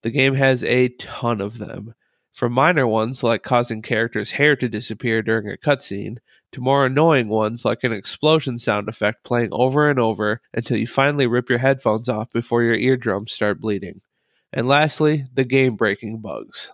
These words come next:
like enemies that won't load properly, causing you to have to restart your checkpoint or even the entire mission. At one point, my camera actually stopped working. It was pointed in one direction and would not rotate no matter how hard I tried.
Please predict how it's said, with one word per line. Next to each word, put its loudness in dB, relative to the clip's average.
like -2
enemies 0
that 0
won't -2
load 0
properly, 2
causing 0
you 0
to 2
have 2
to 0
restart 0
your 0
checkpoint 0
or 2
even 2
the 0
entire 0
mission. -6
At 2
one 0
point, 0
my -2
camera 0
actually 0
stopped 0
working. -2
It 0
was 0
pointed 0
in -2
one 0
direction 0
and -2
would 2
not 2
rotate 0
no -4
matter -2
how 2
hard 2
I 2
tried. -4